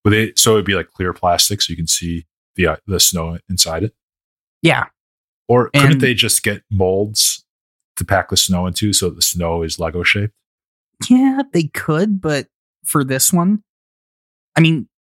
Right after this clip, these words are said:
Speaker 2: the, the Oklahoma igloo is such a waste of money that I want this one to be an actual moneymaker. So it's going to be a one hundred foot tall igloo, and it needs to have a lot more structure to it.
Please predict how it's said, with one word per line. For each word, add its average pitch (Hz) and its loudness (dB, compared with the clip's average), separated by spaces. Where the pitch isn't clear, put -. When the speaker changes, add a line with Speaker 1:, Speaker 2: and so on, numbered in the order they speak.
Speaker 2:
the, 151 -6
the 139 0
Oklahoma 147 0
igloo 147 -2
is 123 0
such - -2
a 123 -4
waste 110 -6
of 135 0
money 156 0
that 131 2
I 143 0
want 156 2
this 135 0
one 143 -2
to 131 -10
be 123 -4
an 120 -2
actual 117 -4
moneymaker. 143 -2
So 151 2
it's 151 -2
going 170 2
to 147 -2
be 139 -2
a 127 -2
one 127 -2
hundred 131 -2
foot - -2
tall 127 -4
igloo, 131 2
and 135 4
it - -2
needs 143 0
to 147 -2
have 139 0
a 117 -6
lot 117 -4
more 120 -2
structure - -4
to - -14
it. - -20